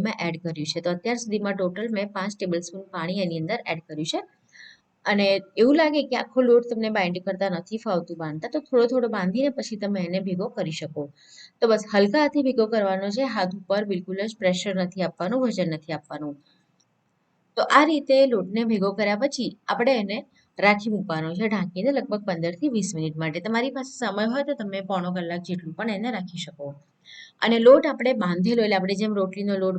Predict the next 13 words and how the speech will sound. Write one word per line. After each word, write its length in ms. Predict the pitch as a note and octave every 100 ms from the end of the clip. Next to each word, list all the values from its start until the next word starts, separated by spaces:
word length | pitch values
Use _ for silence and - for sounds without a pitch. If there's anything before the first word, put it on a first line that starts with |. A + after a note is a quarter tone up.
| F3+
બાંધીએ, 280 | F3 F3+ F#3
ભાખરીનો 460 | E3 - G#3 G#3+ G#3
બાંધીએ, 320 | F3 E3+ A3+ G#3+
એવી 160 | A3+ C4+
રીતનો 300 | C4+ D#4 C4+
નહીં 160 | F#3 D#3+
રહે. 80 | D#3 - - -
આ 60 | A#3+ D4+
રીતનો 340 | C4+ A#3 A3+
એ 20 | C#4
છૂટો 340 | - A3+ G3+ F3+
જ 140 | F3
રહેશે. 240 | D3+ -